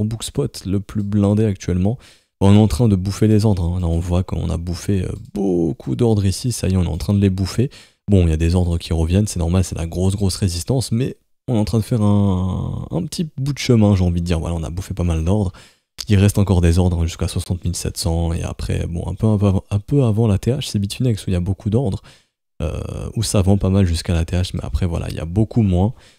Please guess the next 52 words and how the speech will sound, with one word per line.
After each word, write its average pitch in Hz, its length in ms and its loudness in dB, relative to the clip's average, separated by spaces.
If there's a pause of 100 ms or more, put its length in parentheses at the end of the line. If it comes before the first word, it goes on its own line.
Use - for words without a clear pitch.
(240)
Et 104 80 6
c'est 92 200 -2
ce - 100 -6
qui - 120 -12
fait 101 220 2
qu'une 85 240 -2
fois 98 160 0
qu'on 98 140 -4
aura 90 180 -4
breaké 98 320 0
ces 95 260 0
ordres, 104 160 2
bon, 87 80 2
il 85 40 0
n'y 82 60 -2
aura 82 100 -4
plus 123 160 -4
grand 98 220 -2
chose 127 200 0
et 98 40 2
on 85 100 0
pourra 92 300 0
accélérer 107 640 2
un 127 160 4
petit 117 180 -4
peu 117 240 2
avec 90 340 -2
probablement 90 420 0
un - 20 2
nettoyage 87 420 -2
ensuite 87 420 -6
parce - 180 -8
que 95 100 -8
ça - 160 -10
peut 95 160 0
déclencher 90 400 -2
du 85 80 -2
fomo 92 280 0
sur 85 140 -6
les 85 80 -2
dérivés 85 380 -2
et - 40 -2
faudra - 300 -2
nettoyer 196 400 0
tout - 140 -12
ça. - 160 -6 (480)
Mais 98 60 2
ça, 131 120 4
j'y 104 100 4
reviendrai 90 380 4
plus 139 220 -2
tard. - 260 -6